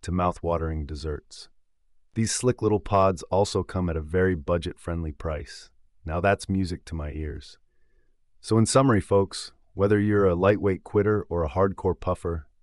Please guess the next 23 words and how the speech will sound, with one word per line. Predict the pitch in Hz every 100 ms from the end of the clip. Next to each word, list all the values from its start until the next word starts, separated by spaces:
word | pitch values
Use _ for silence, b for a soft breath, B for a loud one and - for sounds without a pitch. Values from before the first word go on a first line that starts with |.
| _
I'm | 95
sure | 87 127 117
one | 107
of | 104
these | 90 87 -
innovative | 101 95 101 90
vapes | 78 90 87 - - -
will | 82
help | 80 87 -
curb | - 95 85
those | 82 80
cigarette | - 92 82 82 -
urges. | 82 80 73 71 - _ _ _ _ _ _ _ _ _ -
Just | 110 -
pick | - 120
your | 104
poison | - 98 95 85 90
depending | 78 - 92 90
on | 82 80
your |
style | 78 - 85 85 82
and | 78 78
needs. | 82 80 71 -